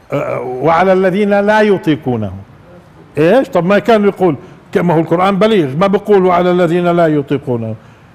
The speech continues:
ليش لا يقول: "يطيقونه"؟ ما دام ب-، ما دام في لا في اللغة العربية. "وعلى الذين يطيقونه فدية طعام مسكين".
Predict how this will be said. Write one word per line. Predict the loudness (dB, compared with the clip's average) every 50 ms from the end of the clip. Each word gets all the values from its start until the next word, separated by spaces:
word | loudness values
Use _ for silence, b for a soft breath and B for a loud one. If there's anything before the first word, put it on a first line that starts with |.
| B -2
ليش | 0 2 4 4 4 4 2 2
لا | 2 2
يقول: | 2 2 2 0 2 2
"يطيقونه"؟ | 0 0 0 -2 -2 -2 -2 -2 0 0 -2 0
ما | -2 0
دام | 2 2 0 0
ب-، | 0 -4 -6 B B B -4
ما | 0
دام | 2 2 2 2
في | 0 -2 -2 0 2
لا | 2 2 2 2
في | 0 -4
اللغة | -4 -4 -4 -4 -4
العربية. | -4 -4 -4 -4 -4 -6 -6 -10 -12 -14 -20 -20 -20 _ _ _ _ _ -20 -10 -4 0
"وعلى | 2 2 4 2
الذين | 2 2 0 0 0 0 0 0
يطيقونه | 2 2 0 0 -2 -4 -2 -2 0 0 2 0 0
فدية | 0 0 0 0 0 0 2 0 0 0 -2 -8 -16 -20 -6 -2
طعام | 0 2 2 4 4 4 4 2 2 0 0 -2 -8 -14 -20 -20 -20 -20 -20 -20 -20 -20 -20 -20 -20 -20 -20 -20 -20 -20 -20 -20 -20 -14 -6 -4
مسكين". | -4 -4 -2 -2 -2 0 0 -2 -4